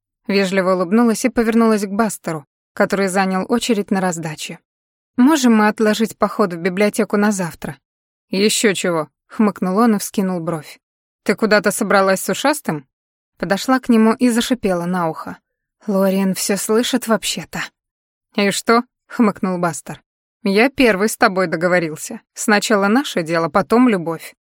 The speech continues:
«Но, Бастер», — шепотом возмутилась я, «я так никогда не сближусь с...» Бастер молча меня подвинул и подошел к Лориену. «Надеюсь, ты не обидишься, но сегодня я украду у тебя Сабину. Она мне кое-что задолжала.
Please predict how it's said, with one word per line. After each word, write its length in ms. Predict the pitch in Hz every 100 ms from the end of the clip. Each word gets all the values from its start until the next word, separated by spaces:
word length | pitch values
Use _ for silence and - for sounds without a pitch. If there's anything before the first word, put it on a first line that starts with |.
| _ _ _ _
«Но, 220 | 196 202
Бастер», — 580 | 180 247 247 - - 175 - _ _ _ -
шепотом 540 | - 214 196 196 190
возмутилась 600 | 180 175 185 - 180 170 185
я, 200 | 165 - _ _ _ _
«я 240 | - 202 214
так 180 | 233 240
никогда 460 | 226 240 226 277
не 160 | 269 190
сближусь 500 | 185 202 196 190 175
с...» 220 | - - _ _ _ _ -
Бастер 420 | 214 226 - 214
молча 380 | 214 220 - 202
меня 240 | 202 202
подвинул 560 | 202 190 214 262 240 220 - -
и 100 | 262
подошел 500 | 240 214 - 208 190
к 100 | 208
Лориену. 540 | 185 165 151 151 147 - _ _ _ _
«Надеюсь, 520 | 190 196 196 240 226
ты 100 | -
не 140 | 233 233
обидишься, 680 | 233 320 208 - - 170 160
но 100 | 202
сегодня 540 | - 240 294 233 220
я 180 | 202 208
украду 380 | 190 196 185 240
у 60 | 254
тебя 240 | 185 175
Сабину. 500 | - 180 160 156 147 - _
Она 220 | 208 208
мне 220 | 208 202
кое-что 400 | 196 202 - 202
задолжала. 640 | 170 175 185 196 247 175